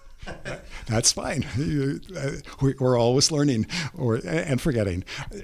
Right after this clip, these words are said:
Speaker 2: But essentially it tells you their attention to detail and whether they take pride in using the tool of the moment. It doesn't have to be that they'll author in Word on the job, certainly not.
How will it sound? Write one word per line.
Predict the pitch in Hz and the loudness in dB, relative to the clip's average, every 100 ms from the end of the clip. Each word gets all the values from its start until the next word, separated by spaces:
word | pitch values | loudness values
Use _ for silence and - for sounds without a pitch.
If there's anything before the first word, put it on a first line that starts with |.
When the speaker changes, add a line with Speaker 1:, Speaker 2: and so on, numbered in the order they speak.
| - - | -14 -8
Speaker 2:
But | 185 | 0
essentially | 208 196 185 196 - 151 | 2 4 2 2 2 0
it | |
tells | - 147 139 | 2 2 4
you | 147 135 135 127 - - - - - - | 4 6 4 2 -4 -16 -18 -20 -14 -4
their | 151 156 147 143 139 | 2 4 4 2 0
attention | - 143 135 - | -2 2 2 2
to | 123 | 0
detail | 120 - - - - - - - - - - | 0 -4 -8 -12 -20 -20 -18 -20 -20 -10 -2
and | 120 123 120 120 - - 208 | 0 2 2 0 -2 -10 -10
whether | 202 127 147 147 | -4 2 4 4
they | 135 135 | 2 0
take | - 139 - | 2 -2 0
pride | - 123 120 120 110 - - - | 0 2 2 2 0 -6 -20 -4
in | 123 117 113 | 0 2 2
using | 147 117 110 123 110 107 104 117 - - | 2 2 4 4 4 2 0 -4 -18 -18
the | 185 165 156 143 135 | -14 -12 -8 -4 0
tool | 135 139 117 | 2 2 2
of | 104 | 2
the | 113 | 4
moment. | 127 110 104 - - | 4 2 -2 -12 -8
It | 123 | 2
doesn't | 147 139 | 4 4
have | - 143 - | 2 0 0
to | |
be | 117 110 | 0 0
that | 107 | 0
they'll | 110 98 98 104 - | 0 0 -2 -6 -8
author | 135 143 127 110 | -2 0 0 0
in | 101 | 2
Word | 104 101 | 0 2
on | 101 | 0
the | 101 | 2
job, | 160 185 113 127 | 2 2 2 0
certainly | - 220 170 120 | 0 0 2 2
not. | 95 | 2